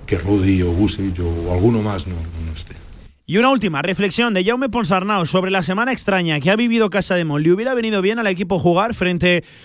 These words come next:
Speaker 2: a UCAM de Murcia el pasado martes, el pasado domingo? Se ha perdido ritmo competitivo, por todo ello no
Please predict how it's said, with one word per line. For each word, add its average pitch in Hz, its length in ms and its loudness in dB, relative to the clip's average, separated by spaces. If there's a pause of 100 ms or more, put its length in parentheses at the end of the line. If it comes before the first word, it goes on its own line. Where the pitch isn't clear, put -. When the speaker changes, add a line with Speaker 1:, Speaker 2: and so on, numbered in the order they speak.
Speaker 2:
a 143 100 -2
UCAM 196 240 0
de 165 100 0
Murcia 233 360 2
el 214 60 -2
pasado 165 340 0
martes, 196 400 0
el 160 100 0
pasado 180 560 0
domingo? 196 380 0
Se - 140 0
ha - 80 2
perdido 202 400 2
ritmo 185 260 0
competitivo, 160 540 0
por 165 160 0
todo 196 180 0
ello 208 300 0
no 180 420 -2